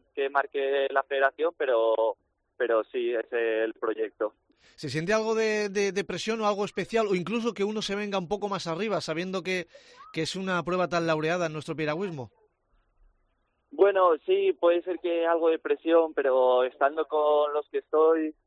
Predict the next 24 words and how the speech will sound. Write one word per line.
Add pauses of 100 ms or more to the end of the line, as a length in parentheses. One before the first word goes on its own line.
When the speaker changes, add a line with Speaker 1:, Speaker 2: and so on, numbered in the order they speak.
(100)
Speaker 1:
eh,
Arévalo,
Germade, (280)
Adrián
del
Río,
que
es
gente
súper
experimentada, (380)
eh,
me
da
muchísima
confianza
y, (260)
y
en
ese
aspecto
estoy
más
tranquilo.